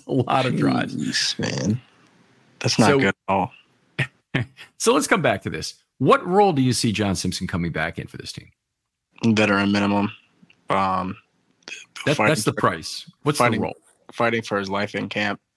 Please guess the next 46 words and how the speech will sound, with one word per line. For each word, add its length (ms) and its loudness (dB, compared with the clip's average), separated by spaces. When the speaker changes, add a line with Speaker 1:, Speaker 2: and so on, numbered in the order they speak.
Speaker 2:
just 200 -4
like 120 -2
he 100 -8
did 140 -2
last 300 -2
year. 260 -4
I 80 -4
think 180 -6
he 100 -6
has 160 -2
to 160 -8
earn 200 0
his 160 -4
right. 300 0
Um, 500 -2
give 160 2
him 80 2
better 240 2
competition 520 -2
than 100 0
Saleh. 500 0
I 80 -4
think 220 -6
you 120 -2
have 120 -4
to 120 -6
really 300 0
put 180 0
him 120 -6
in 60 -2
a 60 -2
bind 380 0
this 200 -6
year. 280 -2
Speaker 1:
Yeah. 100 -14
It 60 -4
was, 120 0
it 120 -2
was 100 2
kind 160 0
of 60 -2
an 80 0
interesting 460 0
situation 640 0
with 100 -2
Saleh. 560 0